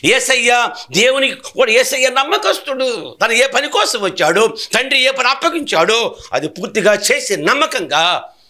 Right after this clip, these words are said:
దానిలో వర్ధిల్లినట్లుగా మనం చూస్తున్నాం కనుక. మూడవదిగా నమ్మకంగా చేయాలి, నమ్మకంగా చేయాలి. నాలుగవది హృదయపూర్వకంగా చేయాలి, ఇష్టపూర్వకంగా చేయాలి. ద్వితీయోపదేశ కాండములో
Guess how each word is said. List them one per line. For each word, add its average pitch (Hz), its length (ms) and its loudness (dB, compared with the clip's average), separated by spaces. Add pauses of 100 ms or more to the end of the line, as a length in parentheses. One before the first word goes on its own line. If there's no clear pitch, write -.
(140)
దానిలో 139 280 0
వర్ధిల్లినట్లుగా 151 800 -2
మనం 127 280 -10 (100)
చూస్తున్నాం - 440 -12
కనుక. - 320 -20 (300)
మూడవదిగా 147 600 2 (160)
నమ్మకంగా 180 920 -2
చేయాలి, 101 540 -8 (400)
నమ్మకంగా 117 600 -2
చేయాలి. - 640 -16 (260)
నాలుగవది 113 760 -4 (420)
హృదయపూర్వకంగా 120 1120 -2
చేయాలి, - 520 -16 (340)
ఇష్టపూర్వకంగా 165 1040 2
చేయాలి. 113 560 -2 (300)
ద్వితీయోపదేశ 147 560 -2
కాండములో 170 600 0